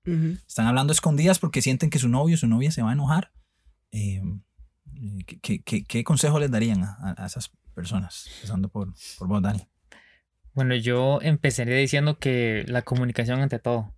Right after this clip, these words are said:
Speaker 2: Ok.
Speaker 1: Ujú.
Speaker 3: Duela o no duela, la comunicación es súper
Speaker 2: Honestidad.
Speaker 3: importante. Total,
Speaker 1: Ujú.
Speaker 2: Ok.
Speaker 3: total. Porque al fin y al cabo,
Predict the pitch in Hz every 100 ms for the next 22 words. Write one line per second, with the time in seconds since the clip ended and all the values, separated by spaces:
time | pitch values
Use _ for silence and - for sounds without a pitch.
0 | _ 104 120 123 156 147 127 131 143 160
1 | 165 139 131 135 139 151 165 165 - 127
2 | 131 127 120 113 123 120 117 - 120 113
3 | 117 120 117 - 123 - 131 123 117 151
4 | 156 - 98 95 123 - 127 123 117 123
5 | - - 127 120 - 123 123 113 120 117
6 | 123 127 135 147 139 156